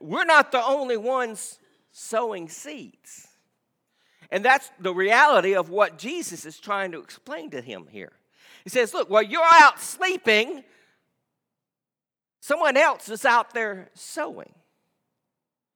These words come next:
And that's what this particular parable was about.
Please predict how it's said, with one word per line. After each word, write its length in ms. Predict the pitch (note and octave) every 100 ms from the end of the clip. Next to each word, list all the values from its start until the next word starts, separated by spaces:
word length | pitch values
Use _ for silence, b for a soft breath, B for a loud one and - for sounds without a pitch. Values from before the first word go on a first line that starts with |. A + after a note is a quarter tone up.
| _ _ _ _ -
And 120 | G3+
that's 200 | C4 A#3
what 180 | A#3+ B3
this 160 | B3
particular 500 | - - G#3 - D3+
parable 420 | - D#3+ C#3 A#2
was 200 | A2+ A2
about. 380 | G#2+ A#2 F2 D#2